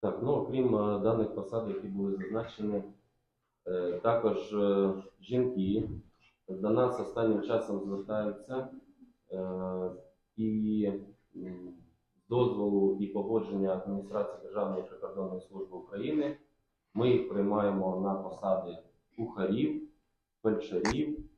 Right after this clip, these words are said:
і перекладачів. Для Чопського прикордонного загону це у нас іде, е, польська, словацька і румунська. А, угорська мова, вибачте, а для Мукачівського прикордонного загону це угорська та румунська мова.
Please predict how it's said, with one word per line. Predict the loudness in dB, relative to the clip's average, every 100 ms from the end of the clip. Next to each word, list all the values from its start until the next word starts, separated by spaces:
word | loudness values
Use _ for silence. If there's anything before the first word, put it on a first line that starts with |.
| -6
і | -2 0 0 0 -2 -8 -8 2
перекладачів. | 6 6 6 6 4 4 -4 -2
Для | 0 2
Чопського | 4 2 2 0
прикордонного | 2 -2 -2 2 2 4 2
загону | 0 0 2 2
це | 0 0
у | 2 2
нас | 0 -6
іде, | -2 2 2 0
е, | -2 0
польська, | 4 4 2 -6
словацька | -4 0 4 4 4 -2 -2 -2 -10 _ _ _ _ _ _ _ -6
і | 0 4 6
румунська. | 6 6 6 6 4 -6 -16 _
А, | 2 4
угорська | 6 6 6 4 4 4
мова, | 6 6 4
вибачте, | 0 -2 -2 2 2 6
а | 4
для | 4 2 4 6
Мукачівського | 4 6 6 8 2 0 0
прикордонного | 0 0 4 4 6 4
загону | 4 2 2 2
це | 0 6 10 10 8
угорська | 0 0 2 2 2 2 4 2 4
та | 6 6
румунська | 4 2 2 2 -4
мова. | -8 -8 -10